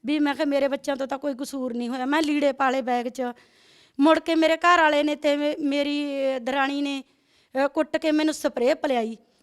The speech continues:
ਜਦੋਂ ਸਪਰੇਅ ਪਿਲਾਈ ਤੇ ਮੈਨੂੰ, ਅਹ, ਮਹਾਰਾਜ ਲੈ ਗਏ ਡਾਕਟਰ ਦੇ ਚੱਕ ਕੇ। ਉੱਥੇ ਮੇਰੇ ਡਾਕਟਰ ਨੇ ਬਿਆਨ ਲੈਤੇ, ਅਹ, ਤੇ ਡਾਕਟਰ ਨੇ ਉਹਨਾਂ 'ਤੇ ਕੁੱਟਮਾਰ ਸ਼ੁਰੂ ਕਰਤੀ। ਫਿਰ ਮੈਂ ਪੇਕੇ ਪਰਿਵਾਰ ਦੇ ਘਰੇ ਆ ਗਈ। ਉਦੋਂ ਬਾਅਦ ਮੇਰੇ ਪੇਕੇ ਪਰਿਵਾਰ ਨੇ ਇਹ ਕਹਿਤਾ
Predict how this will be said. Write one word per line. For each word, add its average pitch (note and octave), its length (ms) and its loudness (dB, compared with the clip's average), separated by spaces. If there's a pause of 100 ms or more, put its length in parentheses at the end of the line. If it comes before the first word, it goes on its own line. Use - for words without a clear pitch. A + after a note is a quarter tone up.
(140)
ਜਦੋਂ D4 220 -2
ਸਪਰੇਅ D#4 420 2
ਪਿਲਾਈ D#4 420 0
ਤੇ D4+ 160 -2
ਮੈਨੂੰ, D4 260 -2
ਅਹ, C4+ 380 -4
ਮਹਾਰਾਜ D4 400 2 (680)
ਲੈ C4+ 260 2
ਗਏ C4 80 2
ਡਾਕਟਰ A3 340 -2
ਦੇ A3 100 -2
ਚੱਕ A3+ 280 -6
ਕੇ। A3 180 -4
ਉੱਥੇ D#4 360 0
ਮੇਰੇ D#4+ 420 4
ਡਾਕਟਰ C#4+ 380 -2
ਨੇ D4 120 -2
ਬਿਆਨ C4+ 380 0
ਲੈਤੇ, D#4 420 -2
ਅਹ, - 840 0
ਤੇ D#4+ 180 0
ਡਾਕਟਰ D4+ 340 2
ਨੇ D4 200 0
ਉਹਨਾਂ D#4 320 0
'ਤੇ E4+ 120 -6
ਕੁੱਟਮਾਰ C4 500 -4
ਸ਼ੁਰੂ B3+ 320 -4
ਕਰਤੀ। A#3+ 440 -6 (460)
ਫਿਰ D#4 180 4
ਮੈਂ E4+ 160 4
ਪੇਕੇ C#4+ 340 0
ਪਰਿਵਾਰ C4 380 2
ਦੇ B3+ 140 0
ਘਰੇ D4 240 0
ਆ C4+ 100 2
ਗਈ। B3+ 120 -6
ਉਦੋਂ D#4 340 0
ਬਾਅਦ D#4+ 160 4
ਮੇਰੇ D#4+ 340 2
ਪੇਕੇ D4 340 -2
ਪਰਿਵਾਰ C#4+ 380 0
ਨੇ C#4+ 140 -2
ਇਹ D#4 60 -4
ਕਹਿਤਾ D#4 420 0